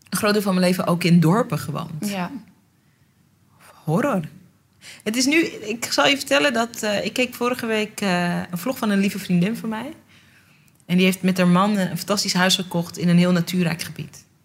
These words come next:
Speaker 1: Om aan te geven hoe het leeft, hè. Ik dacht, "Oh, wat heerlijk." Ik ook even dacht, "Hoe zou het zijn als ik ook een soort huis ergens in het bos zou kopen?"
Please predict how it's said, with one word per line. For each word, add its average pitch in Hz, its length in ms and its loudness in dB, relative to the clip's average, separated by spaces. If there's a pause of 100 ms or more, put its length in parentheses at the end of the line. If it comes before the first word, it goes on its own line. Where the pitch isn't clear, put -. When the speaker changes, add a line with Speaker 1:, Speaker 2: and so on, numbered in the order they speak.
(920)
Speaker 1:
Om 196 140 0
aan 208 120 6
te 220 80 0
geven 208 240 2
hoe 202 140 2
het 185 80 2
leeft, 147 360 -4
hè. 196 120 -4 (720)
Ik - 140 -20
dacht, - 300 -8
"Oh, 160 160 -8
wat 147 120 -14 (440)
heerlijk." 190 500 -6 (680)
Ik 185 160 -4
ook 160 100 -4
even 175 200 -2
dacht, - 240 -6
"Hoe 233 320 -6
zou - 120 -4
het - 120 -10
zijn 160 160 -4
als 160 120 -2
ik - 120 -8
ook 156 160 -6
een 151 60 -6
soort - 180 -8
huis 131 280 -4
ergens - 220 -8
in 160 60 -6
het 151 120 -6
bos 160 180 -6
zou - 160 -10
kopen?" - 380 -16